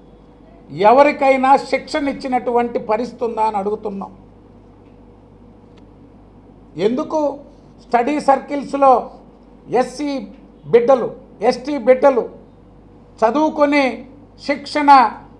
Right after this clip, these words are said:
తీసుకొని ప్రభుత్వ ఉద్యోగాలకో లేక ఇతర అవసరాలకి వారు ట్రైనింగ్ తీసుకునేదానికి ఉన్న స్టడీ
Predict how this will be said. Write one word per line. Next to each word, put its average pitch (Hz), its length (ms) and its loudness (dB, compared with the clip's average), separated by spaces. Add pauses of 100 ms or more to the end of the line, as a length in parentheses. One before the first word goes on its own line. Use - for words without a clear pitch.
(160)
తీసుకొని 269 420 -2 (100)
ప్రభుత్వ 269 500 0
ఉద్యోగాలకో 254 680 2 (100)
లేక 262 160 2 (140)
ఇతర 285 200 2 (1600)
అవసరాలకి 285 680 6 (560)
వారు 240 180 6 (120)
ట్రైనింగ్ 277 500 2
తీసుకునేదానికి 262 800 -2 (100)
ఉన్న 240 180 -2
స్టడీ 233 240 -2